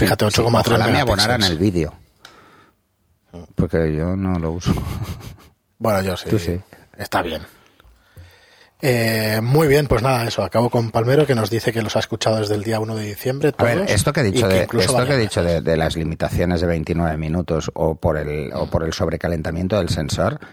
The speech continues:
Speaker 2: esto es una lucubración mía, ¿eh? O sea, no
Speaker 1: Sí,
Speaker 2: tiene,
Speaker 1: venga, sí,
Speaker 2: no,
Speaker 1: sí,
Speaker 2: no,
Speaker 1: entendido,
Speaker 2: no,
Speaker 1: vamos.
Speaker 2: no lo he mirado demasiado, ¿eh? Eh, lo lanzo, ¿eh? Que no,
Speaker 1: <laughs>
Speaker 2: que en, que no,
Speaker 1: Vale,
Speaker 2: no quiero,
Speaker 1: ya
Speaker 2: no
Speaker 1: sabemos
Speaker 2: quiero,
Speaker 1: que todas
Speaker 2: no
Speaker 1: estas
Speaker 2: quiero crear
Speaker 1: cosas
Speaker 2: un dogma
Speaker 1: crean
Speaker 2: ahora de
Speaker 1: po-,
Speaker 2: fe
Speaker 1: crean polémica, pero bueno,
Speaker 2: al
Speaker 1: no pasa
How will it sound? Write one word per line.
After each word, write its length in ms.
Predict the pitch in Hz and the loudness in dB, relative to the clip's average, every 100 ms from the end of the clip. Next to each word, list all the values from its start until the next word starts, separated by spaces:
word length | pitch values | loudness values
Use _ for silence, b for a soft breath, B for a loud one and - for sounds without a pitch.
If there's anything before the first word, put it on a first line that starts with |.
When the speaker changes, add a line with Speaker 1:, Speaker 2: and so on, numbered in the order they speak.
| - | -14
Speaker 2:
esto 140 | - | -2
es 60 | 117 | 0
una 160 | 117 85 | 2 2
lucubración 640 | 78 71 78 - 73 67 | 0 -2 0 0 0 2
mía, 380 | 110 78 71 117 | 0 2 0 0
¿eh? 80 | 120 - | -2 -4
O 60 | |
sea, 120 | 90 | -2
no 120 | 85 98 | -2 0
Speaker 1:
Sí, 40 | |
Speaker 2:
tiene, 280 | 120 117 110 | 0 0 0
Speaker 1:
venga, 360 | 90 90 82 85 | -2 -6 -6 -4
sí, 100 | - | 0
Speaker 2:
no, 80 | 113 | 0
Speaker 1:
sí, 120 | 107 | 0
Speaker 2:
no, 60 | |
Speaker 1:
entendido, 120 | 104 110 110 | 0 0 2
Speaker 2:
no, 100 | 113 | 2
Speaker 1:
vamos. 300 | 110 107 - 110 - | 0 -2 -6 -14 -14
Speaker 2:
no 640 | 76 64 67 67 98 101 | -10 -8 -6 0 2 4
lo 160 | 104 107 | 4 2
he 40 | |
mirado 240 | 104 107 104 | 2 0 2
demasiado, 500 | 98 87 - 71 90 | 2 2 0 0 0
¿eh? 120 | 147 185 | -2 -4
Eh, 260 | - 76 76 58 | -10 -4 -2 0
lo 140 | 101 | 2
lanzo, 480 | 101 113 131 - 87 | 2 2 0 0 0
¿eh? 160 | 107 143 | 0 0
Que 140 | 95 | -2
no, 280 | 95 101 101 B B | 0 0 -2 B B
Speaker 1:
<laughs> 280 | B B - | B B -6
Speaker 2:
que 140 | 120 98 | 0 2
en, 640 | 98 92 92 90 85 80 B B B B - - - | 4 4 4 2 0 -4 B B B B -20 -20 -2
que 140 | 104 | 0
no, 100 | 110 | 0
Speaker 1:
Vale, 120 | 107 | 0
Speaker 2:
no 120 | 113 110 | 0 0
quiero, 420 | 120 123 117 110 | 0 2 2 0
Speaker 1:
ya 40 | |
Speaker 2:
no 140 | 107 107 | 0 2
Speaker 1:
sabemos 100 | 143 | 2
Speaker 2:
quiero, 180 | 127 127 | 2 2
Speaker 1:
que 60 | |
todas 240 | 131 131 127 | 4 2 4
Speaker 2:
no 40 | |
Speaker 1:
estas 200 | 127 123 127 | 2 2 2
Speaker 2:
quiero 160 | 135 | 2
crear 320 | 123 127 123 | 2 2 4
Speaker 1:
cosas 140 | 123 117 | 4 2
Speaker 2:
un 60 | |
dogma 320 | 107 110 98 101 | 2 2 2 2
Speaker 1:
crean 140 | 98 | 4
Speaker 2:
ahora 220 | 98 101 | 2 2
de 80 | 98 | 2
Speaker 1:
po-, 60 | 127 | 2
Speaker 2:
fe 300 | 123 104 95 | 2 2 2
Speaker 1:
crean 320 | 117 123 123 110 | 2 2 2 2
polémica, 500 | 120 117 117 117 120 | 2 2 0 0 0
pero 140 | 110 | 0
bueno, 120 | 110 | 0
Speaker 2:
al 60 | |
Speaker 1:
no 40 | |
pasa 20 | 107 | 0